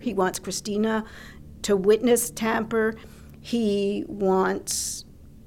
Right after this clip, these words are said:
other witnesses to change their stories. It's just astonishing. It's essentially his roadmap for getting himself out of the huge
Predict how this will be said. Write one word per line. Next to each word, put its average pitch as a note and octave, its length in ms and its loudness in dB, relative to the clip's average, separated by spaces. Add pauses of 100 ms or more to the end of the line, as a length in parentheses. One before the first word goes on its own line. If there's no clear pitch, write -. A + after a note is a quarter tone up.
(120)
other G#3+ 320 12
witnesses A3 720 4
to F3+ 140 -6
change G#3+ 600 0
their G3 200 4
stories. A3 720 4
It's G3 200 -4
just B3 300 2
astonishing. G#3+ 840 2
It's - 260 -6
essentially G#3 720 0
his G3 420 0
roadmap G3 880 4
for F#3 560 2 (1120)
getting G#3+ 300 6
himself F#3+ 560 0
out G3 180 4
of G#3 220 0
the F#3 400 2 (840)
huge B3 1000 4